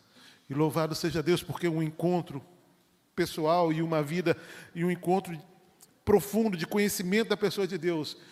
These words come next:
vai nos fazer entender também o exercício da sua graça sobre a nossa vida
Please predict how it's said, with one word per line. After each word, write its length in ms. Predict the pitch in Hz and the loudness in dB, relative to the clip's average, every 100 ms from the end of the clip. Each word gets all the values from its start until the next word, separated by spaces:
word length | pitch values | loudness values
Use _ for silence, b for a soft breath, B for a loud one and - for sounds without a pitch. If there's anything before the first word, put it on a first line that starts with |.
| B | B
vai 200 | 151 156 | -8 -4
nos 180 | 170 165 | -4 -4
fazer 320 | 180 160 151 | -2 -2 0
entender 440 | 165 165 165 156 170 | -2 -4 -4 -2 -2
também 500 | 165 143 170 170 120 B B B | -4 -2 -2 -2 -6 B B B
o 100 | 151 | -4
exercício 420 | 156 156 - 156 | -2 -2 -6 -8
da 120 | 160 | -8
sua 180 | - 170 | -6 -6
graça 600 | 147 143 147 147 - 127 110 | -2 0 0 0 -8 -10 -10
sobre 320 | - 135 123 | -12 -10 -8
a 40 | |
nossa 280 | 123 123 - | -10 -10 -12
vida 300 | 120 113 120 | -14 -14 -18